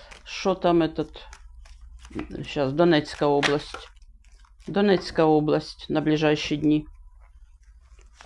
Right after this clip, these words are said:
Донеччина. Тоже хороші новості і карта перемоги у наших там. Донецька область, ну, враждебність сильна.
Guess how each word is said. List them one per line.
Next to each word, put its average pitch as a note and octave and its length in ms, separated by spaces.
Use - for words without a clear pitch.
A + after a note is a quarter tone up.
Донеччина. D#3+ 920
Тоже E3+ 320
хороші E3+ 560
новості E3 600
і - 180
карта E3 340
перемоги D#3+ 800
у F3+ 160
наших F3 500
там. F3 340
Донецька E3+ 640
область, D#3+ 560
ну, F3+ 160
враждебність D#3+ 760
сильна. F3 600